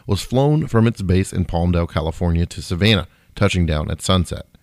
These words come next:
The advanced aircraft, similar to the Lockheed U two spy plane, will be stationed at Hunter through the rest of the winter to carry out research on the space agency's three-year investigation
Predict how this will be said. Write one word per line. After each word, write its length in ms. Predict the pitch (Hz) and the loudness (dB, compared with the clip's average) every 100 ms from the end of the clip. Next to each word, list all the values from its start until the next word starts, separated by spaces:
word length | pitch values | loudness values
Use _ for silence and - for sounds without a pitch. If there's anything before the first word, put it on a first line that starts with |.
| _ _ - - | _ _ -20 -10
The 100 | 95 | -4
advanced 340 | 98 107 104 - | 0 2 0 0
aircraft, 540 | 113 117 104 98 120 | -2 0 2 2 2
similar 320 | - 117 110 101 | 0 0 2 2
to 140 | 110 | 0
the 160 | 98 90 | 2 2
Lockheed 500 | 92 98 - 104 87 | 2 0 0 -4 -2
U 220 | 87 95 | -2 -2
two 180 | - 92 | -2 -4
spy 300 | - 95 101 | -2 0 0
plane, 320 | 95 90 104 | 0 -2 -2
will 100 | 92 | -4
be 120 | 87 | -4
stationed 440 | 90 - 127 113 110 | -4 0 0 2 0
at 80 | 104 | 0
Hunter 320 | 90 92 104 | 0 0 -2
through 180 | - 92 | -4 -6
the 80 | 85 | -4
rest 300 | 85 87 - | -2 -2 -4
of 100 | 85 | -6
the 80 | 82 | -2
winter 320 | 113 151 - - _ _ | 0 -2 -6 -16 _ _
to 100 | - | -18
carry 320 | - 85 80 | -6 -2 -2
out 160 | 78 73 | -4 -4
research 500 | 90 80 87 104 - | -6 -4 -4 -4 -6
on 180 | 82 80 | -4 -4
the 80 | 73 | -6
space 340 | - 87 - | -4 -4 -4
agency's 540 | 95 92 85 - 90 80 | -6 -4 -6 -8 -8 -8
three-year 460 | - 98 104 98 | -6 -4 -2 0
investigation 800 | 95 90 95 - 92 95 95 92 | 0 0 0 -2 -4 -2 0 -2